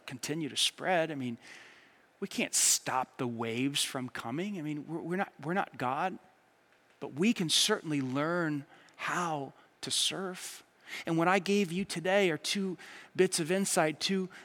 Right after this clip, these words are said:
bits of truth that will help you to surf. When I say learn to thrive instead of just survive, I mean surf on the wave. This disruption can, can bring some good in your life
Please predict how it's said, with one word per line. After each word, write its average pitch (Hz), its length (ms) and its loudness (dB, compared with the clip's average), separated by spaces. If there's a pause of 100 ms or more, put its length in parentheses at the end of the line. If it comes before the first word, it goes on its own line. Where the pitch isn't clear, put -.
bits 175 240 4
of 143 100 -8
truth 196 360 0
that 165 120 -4
will 151 100 -6
help 151 380 -6
you 185 160 -2
to - 180 -4
surf. - 540 2
When 160 100 4
I 190 100 8
say 190 380 6 (320)
learn 175 340 4
to 147 120 -6
thrive 180 680 4
instead 160 300 0
of 151 160 -2
just 160 200 2
survive, 170 500 2 (100)
I 185 160 4
mean 180 240 4
surf 196 580 2 (140)
on 190 280 -2
the 165 100 2
wave. 160 960 -2 (560)
This 170 220 2
disruption 170 760 0
can, 147 260 -2 (1400)
can 139 140 -4
bring 180 200 2
some 139 380 4 (100)
good 202 240 6
in 175 120 4
your 139 140 -2
life - 580 -8